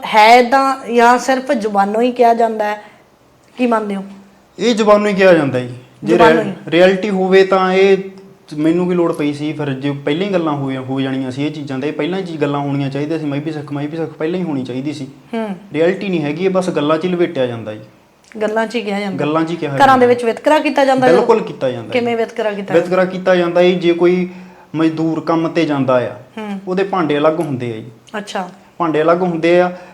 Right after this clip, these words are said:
Speaker 2: ਫਿਰ ਜਿੱਥੇ ਉਹਨੇ ਭਾਂਡਾ ਰੱਖਤਾ, ਦੋ ਦਿਨ ਉਹ
Speaker 1: ਹੂੰ।
Speaker 2: ਕੰਮ ਤੇ ਨਹੀਂ, ਉਹ ਭਾਂਡਾ ਉੱਥੇ ਹੀ ਪਿਆ ਹੋਊਗਾ, ਉਹ ਚੱਕਣਗੇ ਨਹੀਂ। ਇਹ
Speaker 1: ਹੂੰ।
Speaker 2: ਵਿਤਕਰਾ ਹੀ ਹੋਇਆ ਜੀ, ਆਪਾਂ ਧੋ ਕੇ ਵੀ ਰੱਖ ਸਕਦੇ ਹਾਂ।
Speaker 1: ਹੂੰ।
Speaker 2: ਜੇ ਆਪਾਂ ਆਪਣੇ ਭਾਂਡੇ ਧੋ ਸਕਦੇ ਹਾਂ ਤੇ ਕੀ ਗੱਲ ਉਹ ਬੰਦਾ ਨਹੀਂ?
Speaker 1: ਹੂੰ।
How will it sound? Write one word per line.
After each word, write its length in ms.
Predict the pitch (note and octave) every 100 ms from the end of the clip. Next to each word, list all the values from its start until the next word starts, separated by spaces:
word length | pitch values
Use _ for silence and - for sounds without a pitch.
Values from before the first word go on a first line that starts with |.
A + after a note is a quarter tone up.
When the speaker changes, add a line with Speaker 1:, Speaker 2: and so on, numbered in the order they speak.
| -
Speaker 2:
ਫਿਰ 480 | F3 F3+ F#3+ F3+ - -
ਜਿੱਥੇ 320 | D3 D#3+ - G#3
ਉਹਨੇ 240 | G#3+ G#3+
ਭਾਂਡਾ 260 | G#3+ G3 F3
ਰੱਖਤਾ, 580 | D#3 D3+ - C#3+ B2 B2+
ਦੋ 80 |
ਦਿਨ 100 | D3+
ਉਹ 60 | F3+
Speaker 1:
ਹੂੰ। 80 | F#3+
Speaker 2:
ਕੰਮ 220 | E3+ E3
ਤੇ 100 | E3+
ਨਹੀਂ, 120 | G3
ਉਹ 140 | G3 G3
ਭਾਂਡਾ 240 | F#3+ D#3+
ਉੱਥੇ 260 | E3 E3 F#3+
ਹੀ 40 |
ਪਿਆ 180 | E3+ C3+
ਹੋਊਗਾ, 260 | C#3 E3
ਉਹ 80 | F#3
ਚੱਕਣਗੇ 400 | F3+ - D#3+ D#3+
ਨਹੀਂ। 140 | C3 A2+
ਇਹ 320 | - - A3+
Speaker 1:
ਹੂੰ। 60 |
Speaker 2:
ਵਿਤਕਰਾ 320 | E3+ F#3+ F#3 F#3
ਹੀ 60 |
ਹੋਇਆ 220 | E3+ D#3+
ਜੀ, 100 | F#3+
ਆਪਾਂ 220 | G3+ D3 G3+
ਧੋ 140 | G#3
ਕੇ 100 | D3+
ਵੀ 100 | G3
ਰੱਖ 140 | A3
ਸਕਦੇ 400 | - D3+ C3 C3
ਹਾਂ। 60 | B2+
Speaker 1:
ਹੂੰ। 380 | F3+ - G3+ F#3+ C#3
Speaker 2:
ਜੇ 100 | C3+
ਆਪਾਂ 220 | C3+ D#3
ਆਪਣੇ 220 | D#3 E3
ਭਾਂਡੇ 240 | E3+ F#3+
ਧੋ 200 | E3 F#3+
ਸਕਦੇ 320 | E3+ C3+ C3 C#3+
ਹਾਂ 60 |
ਤੇ 120 | E3+
ਕੀ 200 | F3+ E3
ਗੱਲ 160 | D#3 D#3
ਉਹ 100 | D#3
ਬੰਦਾ 240 | D3+ C3
ਨਹੀਂ? 120 | E3 G3 - - _ -
Speaker 1:
ਹੂੰ। 260 | A3+ G3+